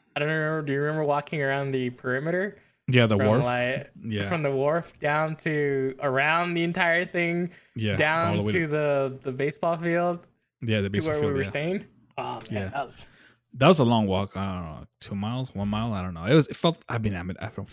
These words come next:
Speaker 2: I don't walk anywhere, man. It was a long walk.
Speaker 1: Uh,
Speaker 2: But it's nice.
Speaker 1: Actually,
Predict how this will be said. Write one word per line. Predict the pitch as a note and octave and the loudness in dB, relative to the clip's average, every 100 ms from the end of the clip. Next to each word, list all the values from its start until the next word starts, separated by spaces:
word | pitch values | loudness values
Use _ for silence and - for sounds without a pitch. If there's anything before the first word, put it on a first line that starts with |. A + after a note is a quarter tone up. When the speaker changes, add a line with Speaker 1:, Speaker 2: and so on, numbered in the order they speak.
| - - | -16 -8
Speaker 2:
I | - | -4
don't | G#2 | -2
walk | F2 - | -4 -8
anywhere, | F#2 F2 F#2 G2+ | -8 -4 -2 0
man. | G2 A2+ A#2+ | -2 -4 -4
It | B2 | -4
was | G#2+ | -4
a | |
long | F2 E2 D#2+ | -6 -10 -12
walk. | D#2 | -6
Speaker 1:
Uh, | F3+ - - _ _ - - | -6 -6 -16 _ _ -16 0
Speaker 2:
But | C3 | 2
it's | C#3 | 6
nice. | E3+ B2+ D#3+ | 4 4 0
Speaker 1:
Actually, | D3 D3 | -2 -4